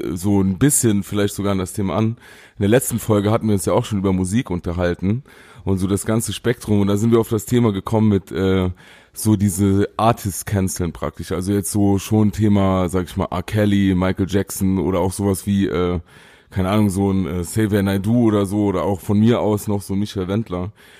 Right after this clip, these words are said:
Äh, da haben wir uns darüber ausgetauscht, so wie wir das machen, ganz persönlich. Und wenn wir uns das auch vornehmen, wenn jetzt irgendwas Schlimmes, äh, vorgefallen ist oder so,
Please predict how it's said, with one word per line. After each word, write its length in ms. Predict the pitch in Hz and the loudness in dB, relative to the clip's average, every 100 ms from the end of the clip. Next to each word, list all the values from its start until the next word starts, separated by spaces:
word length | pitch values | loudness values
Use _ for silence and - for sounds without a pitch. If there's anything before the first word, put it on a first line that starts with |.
| - - | -20 -6
Äh, 500 | 104 101 101 101 101 - - - | 0 2 4 2 -2 -6 -20 -6
da 80 | 107 | 0
haben 120 | 120 | 2
wir 40 | 123 | 2
uns 100 | 110 | 2
darüber 260 | 104 107 | 0 2
ausgetauscht, 680 | 87 127 - - 120 120 113 | 2 0 -2 -2 2 2 0
so 160 | - 104 | -6 -6
wie 140 | 113 | -2
wir 180 | 113 127 | 2 2
das 220 | 101 - | 2 0
machen, 340 | 107 104 90 87 | -2 -2 -6 -4
ganz 220 | 95 - | -4 -4
persönlich. 680 | 104 95 117 131 107 98 85 | -4 2 4 4 2 0 -2
Und 300 | 98 95 - | -2 -2 -6
wenn 240 | 80 104 | -4 -2
wir 100 | 104 | 0
uns 120 | 101 | -2
das 160 | 90 85 | -6 -8
auch 140 | 82 | -10
vornehmen, 640 | - 120 127 117 110 110 98 | -4 2 4 4 4 4 2
wenn 140 | 98 | 0
jetzt 120 | 95 | -2
irgendwas 300 | 98 104 98 | -4 -4 -6
Schlimmes, 360 | - 104 98 - | -4 -2 -4 -4
äh, 220 | 92 95 | -4 -4
vorgefallen 600 | 87 104 101 - 98 92 | -2 -4 -4 -4 -2 -2
ist 140 | 95 80 | -4 -6
oder 180 | 92 87 | -4 -2
so, 220 | 98 | -2